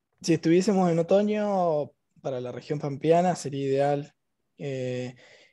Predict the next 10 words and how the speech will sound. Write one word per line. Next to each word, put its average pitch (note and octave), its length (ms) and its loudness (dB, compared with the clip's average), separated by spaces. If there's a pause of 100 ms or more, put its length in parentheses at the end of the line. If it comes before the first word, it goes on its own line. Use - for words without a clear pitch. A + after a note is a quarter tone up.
(240)
Patagonia F#3+ 560 6
es F3 140 -4
un D#3 100 -4
buen D3+ 140 -2
momento E3 440 0
también, E3+ 380 -2
porque, C#3 280 -14
digamos, C3 380 -10
ya, C3+ 100 -10 (260)
digamos, B2+ 400 -16